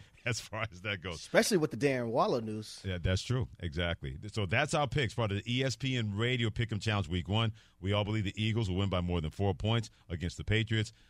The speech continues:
Speaker 1: The Packers at the Bears. The Bears are one-point favorite. We think the Packers will not only cover but win that one. And the Cowboys, three and a half point favorites against the New York Giants. We got the Cowboys winning by more than three and a half. Really quick news right now from Adam Schefter, E S P N N F L insider.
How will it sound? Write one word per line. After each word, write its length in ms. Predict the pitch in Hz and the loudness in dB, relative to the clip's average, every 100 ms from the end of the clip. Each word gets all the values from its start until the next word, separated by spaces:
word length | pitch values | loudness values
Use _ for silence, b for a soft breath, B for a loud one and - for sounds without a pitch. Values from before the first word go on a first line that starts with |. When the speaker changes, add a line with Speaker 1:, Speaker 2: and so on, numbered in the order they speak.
| - | -8
Speaker 1:
The 100 | 98 | -4
Packers 440 | - 117 117 127 | 2 2 2 0
at 160 | 117 95 | 0 -2
the 60 | 87 | 0
Bears. 280 | 101 110 98 | 2 2 2
The 80 | |
Bears 240 | 80 104 87 | 2 2 2
are 40 | |
one-point 480 | 80 101 107 110 101 | 0 0 2 0 0
favorite. 300 | - 110 107 | 2 2 0
We 120 | 104 | -2
think 160 | 101 92 | -2 -2
the 80 | 87 | -2
Packers 400 | 104 110 110 95 | 0 0 0 -4
will 80 | 92 | -2
not 160 | 98 | 0
only 260 | 92 85 73 | 0 -2 -2
cover 280 | - 113 110 | 0 0 0
but 180 | 87 80 | -2 0
win 160 | 87 | 2
that 220 | 90 107 98 | 2 2 2
one. 200 | 98 87 b b | 0 -2 b b
And 100 | 92 | -6
the 60 | 95 | -2
Cowboys, 480 | - 107 101 101 - | 0 0 2 0 2
three 100 | 101 | 2
and 80 | |
a 40 | 95 | 2
half 140 | 98 | 2
point 200 | - 87 | 2 -2
favorites 320 | - 101 101 - | 0 0 0 -4
against 380 | 85 101 101 - | -6 -2 -2 -2
the 60 | |
New 100 | 87 | 0
York 120 | 82 76 | 0 2
Giants. 320 | 98 104 - | 2 2 0
We 80 | 95 | -2
got 140 | 85 | -2
the 80 | 80 | -2
Cowboys 440 | - 90 78 82 | -2 0 0 -2
winning 260 | 80 87 71 b b - | 0 0 0 b b -2
by 160 | 90 | 0
more 260 | 82 82 85 | 0 0 0
than 200 | 82 78 | 0 -4
three 300 | 90 92 85 | -2 -2 -2
and 120 | 85 | -2
a 40 | 78 | -2
half. 160 | 80 71 | -2 0
Really 280 | 156 180 - | 0 0 -2
quick 180 | - 214 | -2 0
news 220 | 214 151 117 | 2 2 4
right 140 | 104 | 4
now 120 | 101 | 2
from 100 | 92 - | 0 0
Adam 220 | 117 131 | 0 2
Schefter, 440 | - 117 104 92 b b b - | 2 0 2 0 b b b -2
E 160 | 110 123 | 2 2
S 140 | 120 | 2
P 100 | 120 | 0
N 80 | 107 | 0
N 100 | 110 | 0
F 80 | 107 | 0
L 80 | 98 | 0
insider. 560 | 104 104 - 85 67 | 2 0 2 0 -2